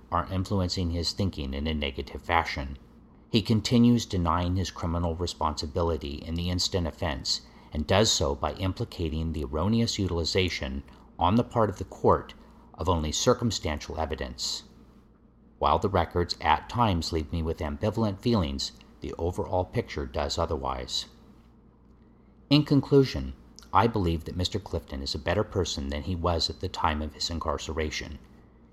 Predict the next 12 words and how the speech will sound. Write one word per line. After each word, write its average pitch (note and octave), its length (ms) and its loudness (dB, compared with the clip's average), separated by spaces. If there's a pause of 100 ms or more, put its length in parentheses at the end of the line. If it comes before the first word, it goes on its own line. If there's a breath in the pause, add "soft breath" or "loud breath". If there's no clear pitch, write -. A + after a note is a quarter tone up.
He D#2 100 -2
is - 140 -4
now D2 140 0
forty-seven F2 600 -2
years E2+ 280 -2
old, D#2 300 -2 (300)
a - 60 -8
more E2 240 0
mature G#2 400 0
person D2+ 480 -8
whose E2 320 -4
suffering E2+ 540 -4